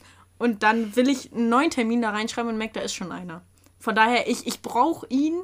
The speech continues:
also ich brauch den Kalender und ich benutze ihn auch. Aber ich bin, also ich vergesse das trotzdem manchmal.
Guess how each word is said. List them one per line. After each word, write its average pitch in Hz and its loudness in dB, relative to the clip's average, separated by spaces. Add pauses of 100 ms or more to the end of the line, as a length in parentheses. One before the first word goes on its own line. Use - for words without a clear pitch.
(300)
also 202 -4
ich 202 -10
brauch 285 -6
den 262 0
Kalender 247 0
und 220 -6
ich 233 -8
benutze 262 -4
ihn 190 -6
auch. 240 0 (480)
Aber 180 -4
ich - -10
bin, 165 -12
also 165 -12
ich 170 -16
vergesse 175 -10
das 165 -10
trotzdem 170 -14
manchmal. 160 -16